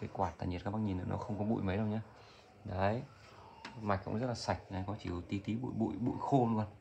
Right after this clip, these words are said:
Đấy, con này còn sạch tinh như mới. Đấy, còn những con kia thì có bụi nhiều hơn kìa. Đấy, còn hai, ba con này cũng sạch, ba con đấy sạch. Đó, mỗi hai con kia là nó, ờ, hơi bụi bẩn một chút thôi.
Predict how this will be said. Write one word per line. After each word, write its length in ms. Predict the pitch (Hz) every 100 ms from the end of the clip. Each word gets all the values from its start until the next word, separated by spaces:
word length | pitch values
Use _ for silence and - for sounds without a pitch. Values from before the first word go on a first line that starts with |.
| -
Đấy, 240 | 90 87 90 - - - - - 92
con 140 | 98
này 120 | 90
còn 120 | 85
sạch 120 | - -
tinh 200 | 151 104 - - -
như 160 | 123
mới. 240 | 120 107 120 - - -
Đấy, 320 | 85 110 123 - - - - - - - -
còn 120 | 95 92
những 140 | 101
con 120 | 110 -
kia 180 | 123 104
thì 120 | 92 85
có 160 | 98
bụi 220 | 104 117 -
nhiều 140 | 95
hơn 180 | 92 98
kìa. 80 | 85 - - 90
Đấy, 140 | 90 104
còn 120 | 90
hai, 220 | 92 92 85
ba 200 | - 101
con 120 | 95 95
này 80 | 87 -
cũng 100 | 90
sạch, 200 | - 92 - - - - - - -
ba 180 | 95 92
con 120 | 92
đấy 100 | 92
sạch. 200 | - 87 - - - -
Đó, 120 | 87
mỗi 200 | 98 104
hai 140 | 110 107
con 120 | 98
kia 240 | 95 107
là 120 | 92 87
nó, 180 | 90 101 - - - - -
ờ, 600 | 95 90 90 92 90 90 92
hơi 120 | 95 92
bụi 140 | 107 -
bẩn 180 | 87
một 60 | 85
chút 140 | - 113
thôi. 140 | 110